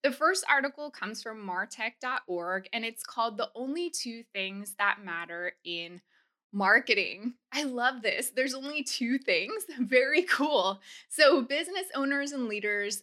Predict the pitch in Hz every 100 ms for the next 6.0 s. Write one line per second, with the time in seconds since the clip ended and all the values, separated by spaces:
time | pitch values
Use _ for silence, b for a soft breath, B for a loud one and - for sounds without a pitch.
0 | _ - 330 453 508 539 254 220 247 247
1 | 208 208 202 202 180 170 190 226 240 240
2 | 247 254 262 269 262 240 254 226 208 226
3 | 220 233 - 202 202 214 233 240 240 -
4 | 202 208 208 190 190 196 220 202 208 208
5 | 220 214 233 196 220 190 175 180 160 -